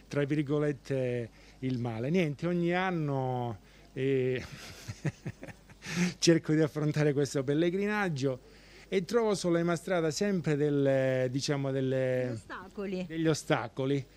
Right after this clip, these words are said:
Speaker 1: Però, oh, ormai, mm, diciamo, superato la prima fase di, diciamo, di arrabbiatura, capisco che purtroppo c'è qualche,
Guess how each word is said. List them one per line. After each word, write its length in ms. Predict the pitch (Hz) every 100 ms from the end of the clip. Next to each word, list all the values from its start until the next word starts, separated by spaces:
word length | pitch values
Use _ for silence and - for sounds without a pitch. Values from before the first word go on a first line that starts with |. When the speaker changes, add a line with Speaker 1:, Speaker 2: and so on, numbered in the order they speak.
| - - -
Speaker 1:
Però, 460 | - 202 208 175 156
oh, 300 | 170 143 139
ormai, 640 | 147 151 170 165 143 135 156
mm, 720 | 175 151 135 131 127 127 123
diciamo, 420 | 123 135 143 131 123
superato 500 | - 127 147 151 131
la 120 | 127
prima 280 | 123 127 123
fase 460 | 139 135 127 131
di, 540 | 117 123 120 117 113 113
diciamo, 460 | 123 - 127 120
di 160 | 117 120
arrabbiatura, 880 | 123 139 143 175 165 190 180 139 123 - - 240 - - -
capisco 640 | - 143 - 165 - - 131
che 500 | 131 127 123 120 120
purtroppo 360 | 110 127 175 143
c'è 160 | - 180
qualche, 800 | - 160 - 143 139 127 139